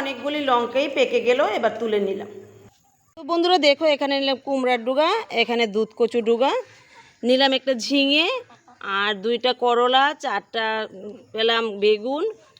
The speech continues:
কতগুলি ঢেঁড়স পেলাম, তিনটে কারকুল পেলাম, আর দেখো অনেকগুলি লঙ্কা পেলাম।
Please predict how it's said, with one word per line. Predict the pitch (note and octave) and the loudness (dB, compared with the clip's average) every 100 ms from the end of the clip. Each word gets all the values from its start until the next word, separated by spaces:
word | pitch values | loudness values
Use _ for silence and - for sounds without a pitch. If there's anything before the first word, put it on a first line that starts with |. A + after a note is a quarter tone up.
| - | -8
কতগুলি | A3 A3 A3+ A#3 G3 | -6 -4 -2 -2 2
ঢেঁড়স | G#3 A3 A3+ - | 2 2 -2 -2
পেলাম, | B3+ C4+ D#4 F#4+ - | 0 0 -2 -8 -10
তিনটে | B3+ G#3+ A3 A3 | -6 -2 -2 -2
কারকুল | G3 F#3 A#3 A#3 A#3+ | -4 -2 -4 -4 -2
পেলাম, | B3 D4+ G#4 - | 0 0 -2 -8
আর | F#3+ F3 | -8 -4
দেখো | F#3 G3 G3 | -4 -4 -6
অনেকগুলি | G3 G3 A3 A3 G#3 | -4 -2 -2 -2 -6
লঙ্কা | G3+ F#3+ F3+ | -6 -4 -6
পেলাম। | F3 E3+ | -6 -10